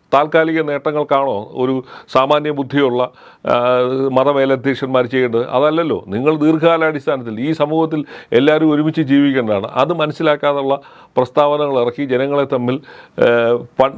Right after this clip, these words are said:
രണ്ട് ത-, മൂന്നും തട്ടിലാക്കാനുള്ള ശ്രമങ്ങൾ നടക്കുന്നവരോടൊപ്പം ചേരാൻ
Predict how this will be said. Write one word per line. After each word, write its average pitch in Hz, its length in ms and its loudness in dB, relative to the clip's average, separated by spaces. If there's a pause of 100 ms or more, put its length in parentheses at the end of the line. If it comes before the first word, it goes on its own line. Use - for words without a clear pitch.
(120)
രണ്ട് 143 220 2
ത-, 135 140 0
മൂന്നും 139 280 -2
തട്ടിലാക്കാനുള്ള 127 720 -2
ശ്രമങ്ങൾ 135 360 -4
നടക്കുന്നവരോടൊപ്പം 127 800 -2 (400)
ചേരാൻ 160 380 4